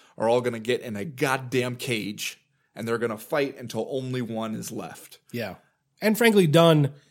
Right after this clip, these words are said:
Speaker 2: as a marketing gimmick for Gracie Jiu-Jitsu.
Speaker 1: Yes.
Speaker 2: Like,
Speaker 1: Very
Speaker 2: Rorion,
Speaker 1: recently.
Speaker 2: Rorion Gracie, the original fight director of the U F C, was a, is obviously a relative of, of Royce Gracie's. We know now that they picked the Gracie brother that seemed the most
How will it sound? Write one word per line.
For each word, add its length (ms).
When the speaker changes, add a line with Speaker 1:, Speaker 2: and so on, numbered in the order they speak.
Speaker 2:
as 200
a 60
marketing 560
gimmick 340
for 240
Gracie 340
Jiu-Jitsu. 440
Speaker 1:
Yes. 440
Speaker 2:
Like, 220
Speaker 1:
Very 140
Speaker 2:
Rorion, 520
Speaker 1:
recently. 80
Speaker 2:
Rorion 540
Gracie, 380
the 200
original 380
fight 240
director 600
of 120
the 80
U 120
F 80
C, 260
was 160
a, 100
is 180
obviously 460
a 60
relative 460
of, 120
of 240
Royce 180
Gracie's. 520
We 100
know 220
now 300
that 140
they 100
picked 440
the 100
Gracie 400
brother 340
that 160
seemed 340
the 80
most 500